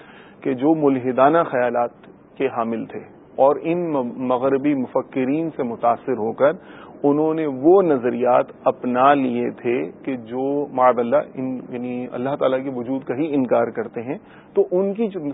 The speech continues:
ساتھ چونکہ میری نشست و برخاست رہی ہے کافی عرصہ، ان کی گفتگو میں سنتا رہا ہوں، تو شاید ان کے خیالات کا کوئی اثر میری جو ہے نا ذات میں یا خیالات و نظریات میں آ گیا ہے، جو آپ کو میری زبان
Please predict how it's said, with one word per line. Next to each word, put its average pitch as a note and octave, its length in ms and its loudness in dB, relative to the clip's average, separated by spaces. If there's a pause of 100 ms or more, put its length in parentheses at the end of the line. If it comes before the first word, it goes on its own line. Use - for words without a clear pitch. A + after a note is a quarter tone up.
ساتھ D3+ 280 4
چونکہ D3+ 280 -2
میری C#3+ 240 -2
نشست C3 400 -8
و D#3 60 0
برخاست C3 640 2
رہی B2 360 -2
ہے B2+ 140 2
کافی B2 380 -2
عرصہ، B2 260 -4
ان C#3+ 240 -4
کی C3+ 80 -6
گفتگو C3 480 -6
میں C#3+ 180 -4
سنتا A#2+ 340 0
رہا A2+ 180 -2
ہوں، A#2+ 200 -4 (560)
تو D3+ 100 0
شاید D#3+ 540 6
ان F3 260 2
کے G3 140 6
خیالات C3+ 800 6
کا D3 120 6
کوئی C#3+ 260 0 (100)
اثر G3 360 4
میری D3+ 420 4 (100)
جو B2 140 -2
ہے B2+ 60 0
نا C3+ 140 -2 (840)
ذات B2+ 340 6
میں B2+ 120 -4
یا C3 180 0 (260)
خیالات B2 400 2
و D3 40 0
نظریات B2+ 540 2
میں B2+ 120 -4
آ A2 160 -2
گیا A#2+ 260 0
ہے، D3+ 140 2
جو C#3+ 180 -2
آپ A#2+ 220 0
کو C#3 100 -2
میری B2 240 -4
زبان A#2 360 -6